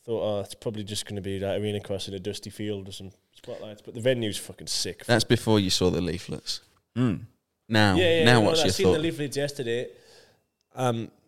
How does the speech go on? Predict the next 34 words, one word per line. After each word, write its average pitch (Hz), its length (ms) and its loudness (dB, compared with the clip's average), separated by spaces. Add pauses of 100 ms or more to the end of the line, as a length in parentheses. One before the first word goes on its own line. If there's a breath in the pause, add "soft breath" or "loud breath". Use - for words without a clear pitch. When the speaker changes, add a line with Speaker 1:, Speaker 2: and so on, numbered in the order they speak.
Speaker 3:
Very 123 240 6
good 113 160 4
event. 98 400 0
Speaker 1:
the 139 100 4
venue 127 580 4 (720)
is 120 160 -6
most 120 320 -2
impressive. 107 460 -2
I 104 80 -2
think 117 400 -8
if 113 240 -8
it, - 240 -8 (160)
well, 92 280 -8
they 107 100 -2
do 107 200 -2
all 107 320 -2 (120)
just - 260 -10 (140)
do 107 140 -4
a 101 60 -4
good 98 180 -4
event. 95 280 -4
They're 107 100 -4
not 107 180 -4
stupid. - 420 -6
They 98 60 -8
know 101 120 -6
how 92 60 -6
to - 100 -14
put - 200 -10
an 95 60 -12
event 92 260 -10
on. 92 240 -16
But - 220 -12
so 98 280 -4